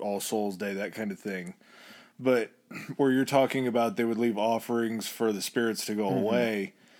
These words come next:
Speaker 1: for Dia de los Muertos,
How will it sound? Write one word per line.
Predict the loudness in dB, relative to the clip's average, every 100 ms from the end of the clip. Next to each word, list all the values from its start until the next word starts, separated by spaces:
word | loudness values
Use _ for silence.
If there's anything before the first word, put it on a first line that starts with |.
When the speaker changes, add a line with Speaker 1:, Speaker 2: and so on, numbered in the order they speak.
| -20 _ _ _ -20 _
Speaker 1:
for | -4 2 4 2
Dia | 0 -4 0 2
de | 2
los | 0 0
Muertos, | 2 2 4 2 2 -4 -10